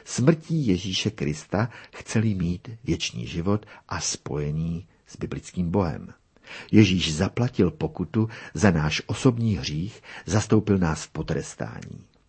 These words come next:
Jsme-li v něm, tedy v Kristu, jsme skrze něj potrestáni i vzkříšeni.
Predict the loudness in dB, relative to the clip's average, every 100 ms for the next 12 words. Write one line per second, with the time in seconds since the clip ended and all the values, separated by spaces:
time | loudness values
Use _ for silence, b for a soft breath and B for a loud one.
0 | -20 B B B B 4 4 2 0 0
1 | -2 -2 -2 0 -4 -4 -6 -6 4 6
2 | 6 B B 6 6 6 4 4 2 0
3 | 2 0 0 0 -2 -4 -6 -2 -4 -4
4 | -4 -4 -6 -6 -10 -10 -4 -4 -2 -4
5 | -4 -8